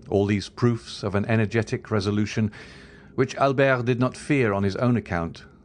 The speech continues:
alarmed him for his mother. "What are you doing?" asked he.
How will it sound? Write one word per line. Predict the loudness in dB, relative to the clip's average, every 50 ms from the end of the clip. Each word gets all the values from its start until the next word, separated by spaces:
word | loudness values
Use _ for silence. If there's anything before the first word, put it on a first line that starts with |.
| -20 -20 -10 -4
alarmed | -2 0 2 2 2 2 2 0 -2
him | -4 -6 -8 -6
for | -6 -4 -2 -2
his | -2 -2 0
mother. | 0 -2 -2 -2 -6 -10 -10 -18 -20 -20 -20 -20 -20 -20 -20 -20 -20 -20 -20 -20 -20 -10 -4
"What | -2 -2 0 0
are | 0 0
you | 2 2 2
doing?" | 2 2 2 2 2 0 0 -4 -8 -10 -16 -20 -20 -20 -20 -20 -16 -8
asked | -6 -4 -4 -4 -6 -8
he. | -8 -6 -6 -8 -10